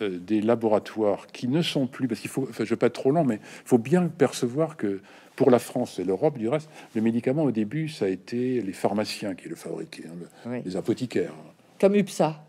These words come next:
Speaker 2: à
Speaker 1: Comme
Speaker 2: Agen,
Speaker 1: ipsa,
Speaker 2: d'ailleurs.
Speaker 1: comme, voilà. Alors, après, il y a des apothicaires qui ont réussi.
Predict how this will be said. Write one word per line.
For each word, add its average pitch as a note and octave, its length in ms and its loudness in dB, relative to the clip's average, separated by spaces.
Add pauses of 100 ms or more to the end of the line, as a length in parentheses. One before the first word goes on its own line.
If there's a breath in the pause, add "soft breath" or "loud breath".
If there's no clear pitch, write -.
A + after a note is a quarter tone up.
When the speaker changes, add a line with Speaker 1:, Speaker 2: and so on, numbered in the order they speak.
Speaker 2:
à D#3 80 -4
Speaker 1:
Comme B2 120 6
Speaker 2:
Agen, C#3 160 4
Speaker 1:
ipsa, G#2+ 160 4
Speaker 2:
d'ailleurs. A#2+ 400 8
Speaker 1:
comme, F#2+ 80 4
voilà. F#2 60 4 (180)
Alors, F#2 160 0
après, A2+ 240 6
il - 20 12
y - 20 12
a A#2 40 6
des A2+ 160 6
apothicaires A2 440 2
qui G#2 100 -2
ont F2+ 60 0
réussi. D3 600 0